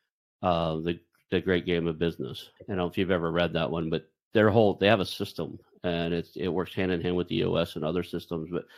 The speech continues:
it teaches employees how to be great employee owners. Uh, it teaches them the basics of financial, the financials, and pretty much the goal of them is to teach each employee how their job interacts with the,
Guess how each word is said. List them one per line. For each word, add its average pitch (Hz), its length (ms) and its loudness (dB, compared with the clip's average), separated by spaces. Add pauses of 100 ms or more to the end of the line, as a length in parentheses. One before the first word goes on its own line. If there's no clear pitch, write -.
(220)
it 101 200 -2
teaches 117 360 0
employees 85 440 0
how 95 80 2
to 82 120 -2 (140)
be 87 240 0
great 85 380 -2
employee 80 420 0
owners. 80 520 -2 (440)
Uh, 80 60 -4
it - 120 -8
teaches 98 340 0
them 85 160 0
the 80 100 -2
basics - 520 -2
of 85 200 -4 (140)
financial, 82 760 -2 (360)
the 95 100 -4
financials, 87 640 2
and 85 200 -4 (640)
pretty 180 160 0
much 117 300 2 (800)
the 101 100 2
goal 113 400 10
of 95 100 6
them 87 260 4
is 87 260 0
to 92 80 -4
teach - 300 -4
each 107 260 0
employee 90 380 2
how 85 320 4
their 87 320 2
job 80 680 2 (680)
interacts 90 560 2
with 92 140 -4
the, 85 140 -6